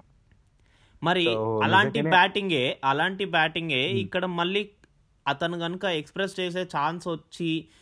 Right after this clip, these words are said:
Speaker 1: అతను ఆపర్చునిటీస్‌ని యుటిలైజ్ చేసుకొని మంచిగా నాక్ ఆడితే గనుక అతను ఆపే మొనగాడే లేడు అభిలాష్. Already మనకు
Speaker 2: Ah,
Speaker 1: తెలుసు
Speaker 2: yes.
Speaker 1: స్ట్రెయిట్ బ్యాట్ బ్యాటింగ్‌లో, స్ట్రెయిట్ బ్యాట్ ఆడటంలో కేఎల్ రాహుల్ మంచి క్లాసిక్ బ్యాట్స్‌మన్.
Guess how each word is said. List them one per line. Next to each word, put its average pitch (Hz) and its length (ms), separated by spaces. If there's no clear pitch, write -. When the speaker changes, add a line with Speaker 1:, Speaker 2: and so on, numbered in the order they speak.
Speaker 1:
అతను 160 420
ఆపర్చునిటీస్‌ని 170 880
యుటిలైజ్ 160 500
చేసుకొని 143 400
మంచిగా 139 440
నాక్ 143 320
ఆడితే 135 260
గనుక 117 540
అతను 131 260
ఆపే 131 300
మొనగాడే 139 500
లేడు 131 260
అభిలాష్. 117 340
Already 165 480
మనకు 170 380
Speaker 2:
Ah, - 20
Speaker 1:
తెలుసు 117 200
Speaker 2:
yes. 101 200
Speaker 1:
స్ట్రెయిట్ 180 380
బ్యాట్ 190 280
బ్యాటింగ్‌లో, 160 640
స్ట్రెయిట్ 165 500
బ్యాట్ 165 320
ఆడటంలో 147 960
కేఎల్ 160 260
రాహుల్ 160 320
మంచి 147 400
క్లాసిక్ 147 600
బ్యాట్స్‌మన్. 120 480